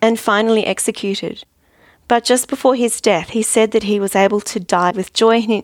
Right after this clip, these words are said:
in his heart because he had done everything to help his people. For me, the thing that keeps me going is my Christian faith, my faith in God and my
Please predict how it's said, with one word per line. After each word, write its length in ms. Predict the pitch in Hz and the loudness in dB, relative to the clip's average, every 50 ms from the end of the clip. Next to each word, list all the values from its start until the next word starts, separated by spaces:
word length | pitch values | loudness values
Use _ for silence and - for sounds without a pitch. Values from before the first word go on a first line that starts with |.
| _ - | _ 0
in 200 | 233 226 226 233 | 2 2 4 4
his 200 | 226 226 220 - | 2 0 0 0
heart 300 | - 208 190 175 - - | 0 2 2 0 0 -4
because 280 | - - - 202 - - | -10 -6 -6 -6 -2 -2
he 80 | 208 | 0
had 180 | 208 202 180 - | 0 -2 0 0
done 180 | 185 180 180 - - | -2 -2 0 2 0
everything 600 | 208 180 214 214 214 - - 156 160 165 175 - - - - - - - - _ _ - | 2 2 2 -2 -2 -2 -6 -6 -6 -6 -8 -10 -14 -20 -20 -20 -20 -20 -20 _ _ -6
to 140 | - - 202 | -2 -2 -2
help 440 | 180 - - 202 185 - - _ - _ _ _ - | -2 -2 -2 0 0 -2 -2 _ -18 _ _ _ -6
his 180 | - 214 185 - | -4 -4 -4 -4
people. 540 | - - 185 185 - - 175 - 190 - - _ _ - - _ _ _ _ _ _ _ _ _ _ | -4 -4 -4 -4 -2 -4 -6 -6 -6 -8 -16 _ _ -20 -20 _ _ _ _ _ _ _ _ _ _
For 180 | _ - - 262 | _ -2 0 2
me, 640 | 269 311 349 320 220 175 170 208 220 _ _ _ _ _ _ - | 2 4 4 2 2 0 -2 -6 -8 _ _ _ _ _ _ -2
the 180 | 233 220 214 196 | 0 0 0 -2
thing 320 | - - - 262 269 254 | -10 -2 0 2 2 2
that 100 | 240 - | 2 -2
keeps 380 | - - 247 233 - - - 240 | -2 -2 -2 -2 -2 -2 -4 0
me 160 | 233 240 226 | 0 0 2
going 480 | 220 196 180 175 170 170 175 185 214 _ _ _ _ _ _ _ - - | 2 0 -2 -2 -4 -6 -8 -12 -14 _ _ _ _ _ _ _ -4 0
is 200 | 226 220 208 - | 0 0 0 0
my 160 | 208 196 196 | -2 -2 -2
Christian 440 | - - 214 208 - - 208 196 190 | 0 -2 -2 -2 0 -4 -4 -4 -2
faith, 480 | - 190 180 - 190 - - - - _ _ _ _ _ _ _ _ _ - | -2 -2 -2 -2 -4 -10 -16 -18 -20 _ _ _ _ _ _ _ _ _ -2
my 140 | 220 214 214 | -2 -2 0
faith 320 | - 240 220 220 - - | 0 0 0 0 0 0
in 120 | 214 214 | 0 0
God 300 | 202 196 180 175 170 170 - | 2 0 0 0 0 -2 -2
and 240 | - 190 185 180 180 | -2 -2 -2 -2 -2
my 440 | 180 180 175 175 180 180 175 - | -2 0 0 0 -2 -4 -6 -8